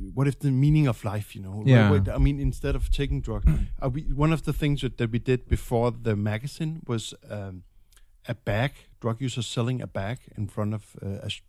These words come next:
Speaker 1: a shopping bag in front of the supermarkets. It was a commercial bag from an, for an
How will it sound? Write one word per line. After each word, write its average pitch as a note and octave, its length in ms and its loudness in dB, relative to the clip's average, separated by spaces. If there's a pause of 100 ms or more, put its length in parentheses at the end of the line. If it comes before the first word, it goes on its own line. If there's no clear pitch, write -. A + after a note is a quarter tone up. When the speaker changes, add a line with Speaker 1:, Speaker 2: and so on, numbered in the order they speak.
(160)
Speaker 1:
a A2 40 -10
shopping C3+ 360 0
bag G2 280 -2
in G2 120 -8
front G#2 260 -2
of A2 140 -8
the F#2 260 -6 (540)
supermarkets. C3+ 720 0 (580)
It C#3 120 -2
was C#3+ 200 4
a C3+ 60 4
commercial C3 480 4
bag G#2 340 -2
from G#2+ 300 -2
an, G2+ 480 -2
for G#2+ 260 -4
an G2 340 -8